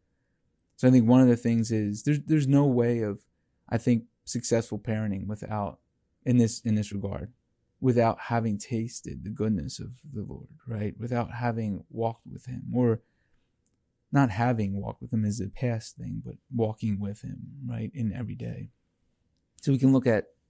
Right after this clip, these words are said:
what that looks like or what, what that entails. But ultimately, it's like, hey, if I'm on this journey with God, if I'm engaging with the reality of my life and the depth of its meaning,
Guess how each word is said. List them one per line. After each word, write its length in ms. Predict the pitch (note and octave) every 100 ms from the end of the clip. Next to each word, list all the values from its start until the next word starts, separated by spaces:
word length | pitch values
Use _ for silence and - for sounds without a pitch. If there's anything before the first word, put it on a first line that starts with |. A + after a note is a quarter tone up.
| -
what 180 | B2+
that 260 | C3 B2+ -
looks 280 | A2 G2 -
like 200 | G2+ G#2+
or 120 | - G#2
what, 260 | A2 A#2+ -
what 200 | A#2 -
that 260 | A#2 A2+ - -
entails. 640 | A2+ G#2 B2 G#2 A#1+ -
But 240 | - G#2+ - _ _ _ -
ultimately, 400 | D#3 E3 C3+ A2+
it's 160 | G#2+
like, 220 | B2+ A2 G2+
hey, 380 | C3 A#2+ - -
if 160 | -
I'm 240 | C#3 F3 E3
on 200 | C#3 B2+
this 180 | A2+
journey 480 | - A2 G#2+ B1+ -
with 220 | G#2 A2+ -
God, 260 | - - - _ _ _ _ _ _ _ _ _
if 120 | - -
I'm 160 | D3+
engaging 540 | D#3+ B2+ C3 A#2 A2+ G#2
with 360 | G#2+ G#2 - _ _ _ _
the 140 | D#3 B2
reality 440 | A2+ A2 A2+ A2
of 60 | G#2
my 240 | G2+ A2
life 520 | A2 B2 A2 G2+ -
and 140 | A#2 G#2+
the 60 |
depth 400 | G2+ A2+ A2+ -
of 160 | - A2
its 180 | G2+ -
meaning, 520 | G#2+ G#2 E2+ E2 A2